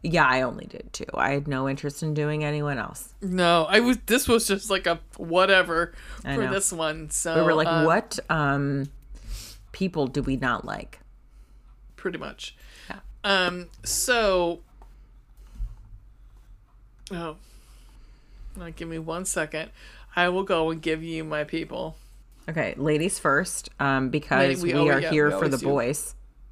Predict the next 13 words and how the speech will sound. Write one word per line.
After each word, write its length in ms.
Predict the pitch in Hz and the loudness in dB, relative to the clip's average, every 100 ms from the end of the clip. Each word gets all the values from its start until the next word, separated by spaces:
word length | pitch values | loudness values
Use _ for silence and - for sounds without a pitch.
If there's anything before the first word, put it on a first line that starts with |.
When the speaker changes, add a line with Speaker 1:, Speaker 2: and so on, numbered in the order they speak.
| - - _ | -20 -20 _
Speaker 2:
Yeah. 140 | 247 208 - - - - - - - - - | -14 -14 -16 -20 -20 -20 -20 -20 -20 -20 -4
Um, 220 | - 180 180 | 2 2 4
and 180 | 220 | 2
this, 240 | 247 - - - - - - - - - - - - - - | 4 2 -2 -10 -20 -20 -20 -20 -20 -20 -18 -16 -14 -14 -14
to 100 | - | -6
me, 120 | 214 190 | 0 0
in 80 | |
this 200 | 190 208 | 0 0
one, 160 | 214 185 | 0 0
it 60 | 185 | -2
doesn't 220 | 185 175 | -4 -4
matter 400 | 170 160 160 160 | -2 0 -2 -4
which 460 | 170 156 - - | -2 -2 -2 -6